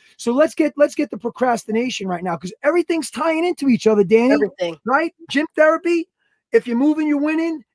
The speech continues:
Speaker 1: If you're not doing anything, you're procrastinating about something, all right?
Speaker 2: Yep,
Speaker 1: I gotta,
Speaker 2: yep.
Speaker 1: I gotta put the bifocals on to this
Speaker 2: Oh,
Speaker 1: one.
Speaker 2: no.
Speaker 1: Listen,
Speaker 2: At least he doesn't
Speaker 1: but
Speaker 2: have the sunglass bifocals on.
Speaker 1: No, come on. I'm trying to
Speaker 2: Oh,
Speaker 1: be
Speaker 2: he's
Speaker 1: trend-, I'm trying to be trendy and hip at thirty-five. Take it easy
Speaker 2: He's
Speaker 1: on me.
Speaker 2: thirty-five, my ass.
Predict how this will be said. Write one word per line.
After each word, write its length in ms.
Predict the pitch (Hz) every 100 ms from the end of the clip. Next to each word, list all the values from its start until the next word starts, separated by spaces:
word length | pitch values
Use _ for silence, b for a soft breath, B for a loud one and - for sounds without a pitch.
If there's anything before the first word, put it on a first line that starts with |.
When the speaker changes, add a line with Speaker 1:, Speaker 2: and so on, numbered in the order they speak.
| -
Speaker 1:
If 140 | 220
you're 100 | 262
not 220 | 302 311
doing 200 | 320 285 302
anything, 420 | 349 311 320 330
you're 100 | 320
procrastinating 840 | 302 233 330 311 - 285 254 262
about 300 | 220 247 208
something, 400 | - 226 196 196
all 60 | 190
right? 220 | 247 262
Speaker 2:
Yep, 180 | 196 220
Speaker 1:
I 60 | 247
gotta, 160 | 269 233
Speaker 2:
yep. 100 | 208 233
Speaker 1:
I 40 | 262
gotta 160 | 277
put 180 | - 269
the 60 | 190
bifocals 640 | 233 240 - 196 175 170 180
on 160 | 165
to 120 | -
this 180 | 180 151 196
Speaker 2:
Oh, 80 | 233
Speaker 1:
one. 100 | 233
Speaker 2:
no. 180 | 208 185
Speaker 1:
Listen, 160 | 196
Speaker 2:
At 60 | 180
least 220 | 247 262
he 100 | 294
doesn't 260 | 262 240 240
Speaker 1:
but 20 |
Speaker 2:
have 100 | 233 196
the 60 |
sunglass 580 | 190 240 233 226 196 190
bifocals 640 | - 185 180 196 180 190 180
on. 260 | 180 180 - _ _ -
Speaker 1:
No, 200 | 131 113
come 160 | - 143
on. 80 | 135
I'm 80 |
trying 240 | 147 208 190
to 60 |
Speaker 2:
Oh, 20 | 185
Speaker 1:
be 60 |
Speaker 2:
he's 80 | 175
Speaker 1:
trend-, 200 | 170 175
I'm 80 | 202
trying 260 | 269 311
to 60 | 311
be 160 | 285 247
trendy 400 | - 262 240 226
and 100 | 165
hip 200 | 214 190
at 120 | -
thirty-five. 640 | 185 170 151 180 147 127
Take 220 | 185 240
it 80 | 220
easy 240 | 196 156 143
Speaker 2:
He's 80 |
Speaker 1:
on 40 | 240
me. 60 |
Speaker 2:
thirty-five, 440 | 214 - 151 196 190
my 160 | 185
ass. 520 | 190 220 208 185 -